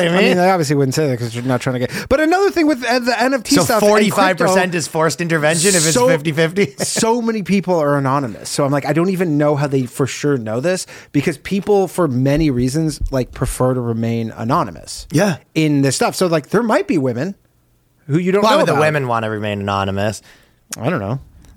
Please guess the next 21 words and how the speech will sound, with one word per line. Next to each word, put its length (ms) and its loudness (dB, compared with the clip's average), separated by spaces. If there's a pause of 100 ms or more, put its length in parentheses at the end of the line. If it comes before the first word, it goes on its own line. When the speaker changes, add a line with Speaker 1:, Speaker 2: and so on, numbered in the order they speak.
(120)
Speaker 1:
That's 180 0
the 60 -2
thing. 240 -4
Dudes 240 2
are 60 4
in 80 0
the 80 -4
thick 260 -4
of 100 -6
it. 120 -2
People 200 -2
like 200 2
Danny 400 -2
and 100 0 (160)
fucking 340 0
Matt, 280 4
our 100 4
boy. 160 2
They, 140 0 (260)
people 260 2
are 140 0